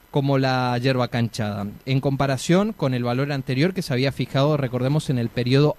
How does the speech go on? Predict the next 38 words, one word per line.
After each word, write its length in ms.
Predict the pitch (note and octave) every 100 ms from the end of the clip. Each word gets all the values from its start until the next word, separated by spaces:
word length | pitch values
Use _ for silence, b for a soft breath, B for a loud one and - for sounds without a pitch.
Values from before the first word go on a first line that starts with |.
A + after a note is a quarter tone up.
| -
abril 580 | B2+ B2 C#3 E3+ G3+ - C3
de 160 | A#2+ B2+
este 320 | B2 - A2+
año. 240 | G#2 G#2
Entonces, 400 | G2+ - C#3 D3
reiteramos, 640 | C3 D3 E3 F#3 A3+ A#3 - B B
se 180 | F3
fijaron 380 | E3 F3+ G3 F#3+
los 140 | F3 D3+
nuevos 240 | F#3 F3
valores 420 | D3 D#3+ F#3+ G3 - B -
tanto 240 | A#3+ G3+
para 180 | E3 D3
la 160 | C#3+ D3+
hoja 240 | E3 E3
verde 340 | D3 E3+ F#3 F3
y 100 | C#3+
la 160 | C#3 D3+
canchada 640 | C#3 B2+ - D3 D3 D3+
de 180 | A#2 A#2+
yerba 360 | C3 D3 C3+
mate. 360 | A#2+ G#2+ - A#2
Reitero, 500 | A#2+ D3 - G3 G3
por 180 | D3+ C3
si 100 | D3
a 60 |
alguno 300 | C#3 D3+ D#3+
le 80 | D3
quedó 180 | C3+ D3
alguna 260 | D3+ D3+ D3
duda, 380 | F#3 G#3 C#3 - B B B B
en 320 | F3 G#3 G#3 - D3+ D3
veinticuatro 680 | F3 A3+ F#3+ E3+ F#3 E3+ E3+
mil 300 | F#3 A#3+ G#3+
trescientos 720 | F#3+ D#3 - G3+ G#3 G3+ D3
noventa 460 | D3 E3+ G3+ G3+
la 160 | D#3 C3
tonelada 760 | - C#3 D3 E3 F3 C#3 B2